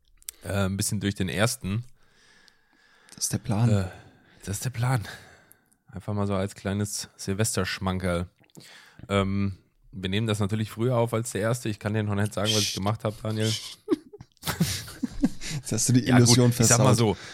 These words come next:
Speaker 1: wenn wir am ersten aufnehmen würden, dann würdest du das an meiner Stimme auf jeden Fall hören, <laughs>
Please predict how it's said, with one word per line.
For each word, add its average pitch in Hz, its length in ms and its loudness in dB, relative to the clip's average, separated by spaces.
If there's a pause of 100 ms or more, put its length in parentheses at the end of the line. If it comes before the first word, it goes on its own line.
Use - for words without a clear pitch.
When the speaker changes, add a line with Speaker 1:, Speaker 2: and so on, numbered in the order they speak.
Speaker 1:
wenn 107 160 0
wir 101 120 4
am 101 140 0
ersten 151 360 -2
aufnehmen 107 480 2
würden, 92 180 0
dann 92 120 -2
würdest 110 160 2
du 123 40 2
das 107 140 4
an 95 100 2
meiner 120 240 4
Stimme 117 300 2
auf 92 120 2
jeden 104 200 4
Fall 110 220 2
hören, 98 240 6 (680)
<laughs> - 540 0